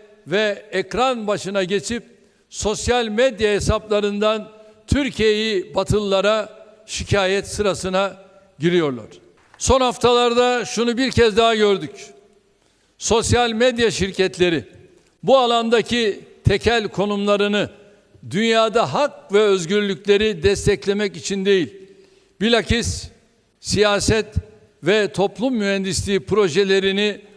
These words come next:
hayata geçirmek için kullanmaktadır. Sosyal medya platformlarının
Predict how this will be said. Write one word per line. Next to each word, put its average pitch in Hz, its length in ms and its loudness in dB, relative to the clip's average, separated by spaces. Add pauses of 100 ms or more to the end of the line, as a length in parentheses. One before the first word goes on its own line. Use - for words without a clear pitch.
(160)
hayata 196 480 2
geçirmek 190 600 -4
için 214 440 -4
kullanmaktadır. 160 960 -4 (680)
Sosyal 226 520 2
medya 214 500 2
platformlarının 202 1000 0